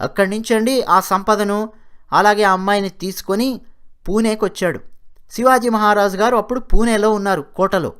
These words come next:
సామాన్ను మొత్తం శివాజీ మహారాజు గారి ముందు పెట్టాడు. శివాజీ మహారాజు గారు మరాఠా సైనికుల ధైర్య సాహసాలను మెచ్చుకున్నారు. దాంతోపాటు ఆభాజీ అన్నాడు, "మహారాజా,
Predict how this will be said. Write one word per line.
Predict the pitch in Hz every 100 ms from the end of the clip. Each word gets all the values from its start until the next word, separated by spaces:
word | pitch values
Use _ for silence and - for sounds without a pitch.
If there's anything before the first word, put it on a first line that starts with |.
| - -
సామాన్ను | - 196 233 247 240 214
మొత్తం | 208 208 - - 214
శివాజీ | - 196 226 220
మహారాజు | 214 214 202 196 180
గారి | 185 180
ముందు | 170
పెట్టాడు. | 214 180 175 190 139 - - - _ -
శివాజీ | - 196 226 214
మహారాజు | 208 196 190 185 175
గారు | 196 240 208 131 - - - - 139
మరాఠా | 190 226 226 214
సైనికుల | 208 196 208 202 190 196 185
ధైర్య | 202 220
సాహసాలను | 208 180 214 208 196 190 214
మెచ్చుకున్నారు. | 214 208 214 214 208 160 - - - - -
దాంతోపాటు | 147 - 165 220 226 220 214 262 254
ఆభాజీ | - 180 208 214 220
అన్నాడు, | 196 208 202 135 - - -
"మహారాజా, | 147 208 208 202 254